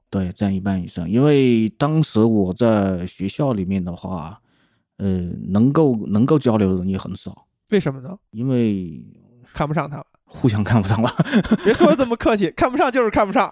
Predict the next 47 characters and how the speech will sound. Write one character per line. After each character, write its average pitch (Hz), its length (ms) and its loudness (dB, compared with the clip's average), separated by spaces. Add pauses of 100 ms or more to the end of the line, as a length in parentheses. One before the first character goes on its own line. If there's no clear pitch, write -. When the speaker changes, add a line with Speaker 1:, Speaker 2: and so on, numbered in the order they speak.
Speaker 2:
是 254 120 2
吧？ 208 260 2
Speaker 1:
也 120 140 2
不 147 100 2
是 165 60 4
看 165 180 4
不 147 80 2
上， 143 220 2
就 147 120 4
是 151 60 4
说， 139 420 2 (280)
呃， 113 420 2 (460)
因 131 140 0
为 156 80 4
那 160 140 4
时 123 120 0
候 131 120 6
也 113 180 6
处 - 200 -2
于 113 60 4
反， 104 320 -2
反 98 240 -4
叛 135 200 2
期， 107 480 -4 (120)
班 151 200 4
里 120 80 6
面 123 240 4 (160)
我 98 140 -2
们 104 160 -2
那 139 100 -2
个 101 380 -2
学 - 160 -10
校 113 180 -2
嘛， 90 180 -6
大 120 200 -2
部 123 140 -2
分 117 100 -2
还 101 140 -8
是 117 180 -6
以 98 220 -6
比 95 120 -16
较 123 220 2
听 123 220 0
话 185 240 4
的 92 80 -8
学 71 160 -16
生。 - 160 -20